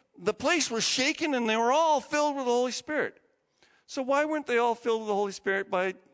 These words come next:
chapter six? <laughs> Like, and really, it's a bit of a mystery as you go through the book of Acts to figure out how is this Holy Spirit thing working.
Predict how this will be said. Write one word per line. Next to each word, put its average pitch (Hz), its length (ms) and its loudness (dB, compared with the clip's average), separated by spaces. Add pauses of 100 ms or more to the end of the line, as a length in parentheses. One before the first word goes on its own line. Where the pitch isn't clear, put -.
(140)
chapter 180 320 -4
six? - 640 -4 (800)
<laughs> 170 100 -6
Like, - 280 -8 (1800)
and 247 140 -2
really, 311 380 0 (100)
it's 233 180 -4
a 285 60 -4
bit 311 180 -2
of 320 120 -2
a 320 60 0
mystery 262 460 -2
as 185 140 0
you 196 80 -10
go 233 300 2
through 262 540 -2
the 190 100 -4
book 240 240 -4
of - 160 -8
Acts - 580 -2
to 190 100 -8
figure 269 440 -4
out 208 140 0
how 302 560 -2
is 247 440 -4
this 220 220 -8
Holy 220 300 -2
Spirit 220 640 -4
thing 208 300 -4
working. 160 480 -4